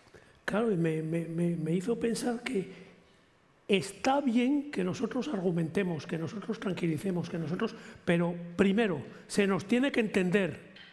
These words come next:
Segundo, tenemos que tener habilidades para hacerlo en el momento preciso y con las circunstancias precisas y con el, si hace falta, lo lógico es con el silencio preciso.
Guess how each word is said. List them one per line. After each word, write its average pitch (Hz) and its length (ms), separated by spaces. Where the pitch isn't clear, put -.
Segundo, 214 680
tenemos 220 380
que 220 100
tener 240 280
habilidades 208 640
para 190 240
hacerlo 226 360
en 202 100
el 180 100
momento 214 400
preciso 247 640
y 214 100
con 202 240
las 190 160
circunstancias 208 760
precisas 269 680
y 208 80
con 190 240
el, 180 260
si - 300
hace 208 200
falta, 220 360
lo 185 160
lógico 202 400
es 220 120
con 180 200
el 180 160
silencio 196 760
preciso. 165 540